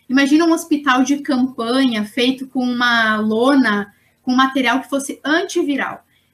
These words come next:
que se alguém com uma, doente lá dentro, com uma gotícula de saliva, é, espirrasse, fosse nessa superfície, o vírus morria.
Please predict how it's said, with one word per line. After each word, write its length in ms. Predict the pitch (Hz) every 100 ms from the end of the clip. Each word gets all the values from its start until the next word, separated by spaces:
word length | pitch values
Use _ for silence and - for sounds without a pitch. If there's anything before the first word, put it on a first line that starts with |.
| _
que 160 | 269 269
se 160 | -
alguém 420 | 254 233 240 370 -
com 100 | 359
uma, 240 | 302 277
doente 580 | - 262 254 269 359 370
lá 160 | 427
dentro, 440 | 277 214 202 208 -
com 140 | -
uma 140 | 233 233
gotícula 420 | 240 262 349 359
de 120 | 359
saliva, 580 | - 285 240 208 208 - _ _ _
é, 160 | 233 220
espirrasse, 840 | 214 - 294 269 262 262 220 -
fosse 380 | 208 277 339 370
nessa 240 | 285 285 269
superfície, 560 | - 226 220 294 294
o 60 | 262
vírus 200 | 269 285
morria. 600 | 269 285 269 294 214